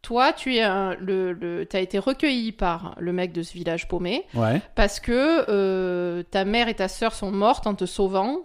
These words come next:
Speaker 1: et e-, elles t'ont laissé, euh, descendre le fil de la rivière comme
Speaker 2: D'accord.
Speaker 1: Moïse quand tu étais dans ton berceau bébé.
Speaker 2: Comme Willow.
Speaker 1: Comme Willow et comme, euh, oui,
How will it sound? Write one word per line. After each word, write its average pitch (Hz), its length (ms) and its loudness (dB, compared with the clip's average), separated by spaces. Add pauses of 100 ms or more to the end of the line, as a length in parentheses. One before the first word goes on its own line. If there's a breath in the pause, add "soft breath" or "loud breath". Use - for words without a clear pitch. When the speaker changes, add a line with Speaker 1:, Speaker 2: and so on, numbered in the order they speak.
(180)
Speaker 1:
et 175 260 -2
e-, 180 120 -2
elles 185 160 -8
t'ont 190 160 -6
laissé, 214 480 -2
euh, 170 840 -2 (600)
descendre 196 440 -2
le 185 80 0
fil 185 200 -4
de 185 40 2
la 180 120 2
rivière 180 320 2
comme - 160 2
Speaker 2:
D'accord. 185 160 2
Speaker 1:
Moïse 208 340 0
quand 180 140 -2
tu - 100 -8
étais 165 380 -2
dans 180 160 -8
ton 143 320 -8
berceau 165 380 -8
bébé. 180 440 -4
Speaker 2:
Comme 117 180 2
Willow. 113 240 2 (500 soft breath)
Speaker 1:
Comme 202 220 2
Willow 196 260 4
et 214 80 0
comme, 185 480 -4
euh, - 20 -8
oui, 180 220 -6